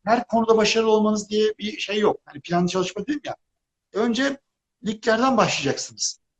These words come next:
Yani neyi çeksem oradan kilit taşı olarak, neye öncelik versem acaba benim için stratejik anlamda olumlu sonuçlar olabilir? Buradan başlamak lazım. E, dolayısıyla bunu, e, Türkiye Cumhuriyeti'nin ben yapacak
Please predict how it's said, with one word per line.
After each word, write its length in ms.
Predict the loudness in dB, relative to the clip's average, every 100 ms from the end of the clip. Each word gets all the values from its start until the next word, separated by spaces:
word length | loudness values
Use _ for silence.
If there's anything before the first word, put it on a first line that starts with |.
| _
Yani 380 | -2 -2 0 2
neyi 240 | 4 2
çeksem 420 | 2 0 0 -2 0
oradan 240 | 0 -2
kilit 280 | -4 -10 -8
taşı 240 | -8 -6
olarak, 220 | -4 -4 -8 _ _ -6
neye 220 | -4 0
öncelik 400 | 0 0 -2 0
versem 280 | 0 2 0
acaba 400 | 2 2 2 2
benim 200 | 4 4
için 300 | 2 -2 -4 _ _ _ _
stratejik 340 | -4 0 0 0
anlamda 480 | 0 2 2 0 0
olumlu 300 | 0 2 0
sonuçlar 460 | 0 -2 -2 0
olabilir? 380 | 2 2 0 -6 _ _ _
Buradan 320 | 0 2 2
başlamak 500 | 2 -2 -4 -6 -4
lazım. 340 | -2 -2 -6 -14 _ _ _ -12
E, 280 | -8 -6 -4
dolayısıyla 540 | -2 0 -2 -6 -6
bunu, 400 | -6 -2 -2 -6 _ _ _ _
e, 120 | -12
Türkiye 340 | -10 -10 -4 -2
Cumhuriyeti'nin 520 | 2 2 2 -2 -2
ben 200 | 0 2
yapacak 520 | 2 0 -2 -4 -10